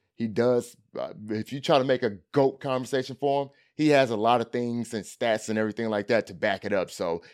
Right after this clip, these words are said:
you can't just say that, "Oh, that doesn't make sense." It, it can make a lot of sense because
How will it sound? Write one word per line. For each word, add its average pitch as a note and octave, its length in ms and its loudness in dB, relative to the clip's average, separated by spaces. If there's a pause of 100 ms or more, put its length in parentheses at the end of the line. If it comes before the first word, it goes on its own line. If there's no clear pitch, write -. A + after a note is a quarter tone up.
you G#2+ 120 -8
can't A#2+ 260 2
just G#2+ 320 -8 (140)
say A2+ 320 0
that, G2+ 240 -4 (320)
"Oh, B2 200 2 (400)
that A2 120 -8
doesn't A2 240 -6
make A2 160 -2
sense." G#2+ 280 -4
It, G#2+ 120 -6 (100)
it A#2+ 140 2
can A#2+ 400 2
make B2 180 2
a A2+ 60 0
lot A#2 180 4
of G2 60 -6
sense G2 240 -10
because F#2+ 320 -4